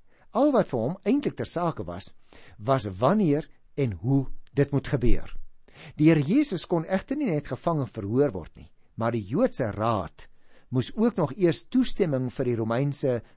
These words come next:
owerheid kry om Jesus te kan veroordeel,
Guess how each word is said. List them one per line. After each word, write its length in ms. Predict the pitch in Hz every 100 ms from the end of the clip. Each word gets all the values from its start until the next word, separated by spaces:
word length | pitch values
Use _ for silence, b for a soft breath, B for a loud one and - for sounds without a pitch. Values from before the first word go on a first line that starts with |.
| b
owerheid 460 | 240 254 160 110 -
kry 220 | 107 78 - b b b b -
om 160 | 147 123
Jesus 560 | 104 156 165 151 - - -
te 120 | 151
kan 340 | 143 135 127 131 - - -
veroordeel, 800 | - 135 135 160 143 139 185 285